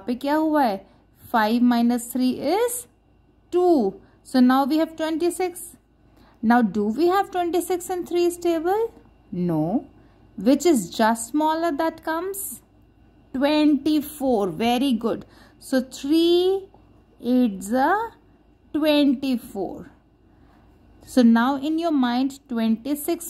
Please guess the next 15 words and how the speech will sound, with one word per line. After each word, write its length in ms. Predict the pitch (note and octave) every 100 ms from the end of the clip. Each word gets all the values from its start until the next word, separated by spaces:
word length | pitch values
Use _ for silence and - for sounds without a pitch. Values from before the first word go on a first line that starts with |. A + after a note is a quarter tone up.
| D#4+
minus 340 | D4+ D4 D#4 -
twenty 380 | D#4 D4+ D4
four. 380 | D#4+ - F#4 A4+ C5+ - _ _ _ _ _ _ _ _ _ _ _ _ - -
Very 400 | A3+ C4 C4+ C#4
good. 300 | G#3 F#3+ - - _ C4+
Again 580 | A3+ D#4 D#4+ F4 F4 C#4+
we 160 | C4
have 340 | A#3 A3+ G3+ F#3+
the 120 | A#3
rem-, 420 | A3 G#3 G3+ A3+ - - - - _
the 200 | G3+ A#3
difference 760 | A3+ - F#3 A#3 - A3+ A3+ A3+
as 440 | A3 F4 A4+ - - _ _ D#4+
two. 340 | D4+ G#3 F3 - _ _ _ -
Now 220 | A3+